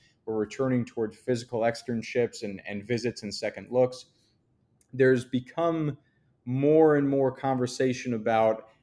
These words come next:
how do you pick someone to apply? How do you pick someone to visit you, since we've lost some of those quantitative di-, uh, differentiators like the step one score? And at the same time, like you said,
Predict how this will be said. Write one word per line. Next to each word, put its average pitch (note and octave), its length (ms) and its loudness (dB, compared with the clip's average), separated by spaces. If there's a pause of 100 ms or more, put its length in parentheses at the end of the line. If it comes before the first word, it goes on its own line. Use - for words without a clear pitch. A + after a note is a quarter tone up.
(180)
how C3 220 4
do B2+ 100 2
you B2 100 2
pick C3 320 -6
someone A#2+ 460 0
to A#2 200 -4
apply? G#2 680 0 (240)
How B2 160 4
do B2 80 -2
you A2+ 80 0
pick - 280 -6
someone A#2 440 -2
to A2 120 -6 (180)
visit E3 340 2
you, G#2 280 -2
since A2+ 340 -6
we've A2 180 -6
lost B2 540 -2
some B2 160 -4
of A2 120 -6
those G#2+ 340 -2 (300)
quantitative A#2 880 -2 (420)
di-, B2+ 160 0 (120)
uh, G#2+ 200 2 (160)
differentiators A#2+ 760 2
like A2 180 0
the G#2 60 -16
step - 340 -4
one C#3 200 -2
score? G#2 500 -2 (600)
And E3 180 4
at D3 140 4
the B2+ 80 -4
same C3+ 300 0
time, C#3+ 380 0
like B2 220 0
you A#2 80 -4
said, C3 540 2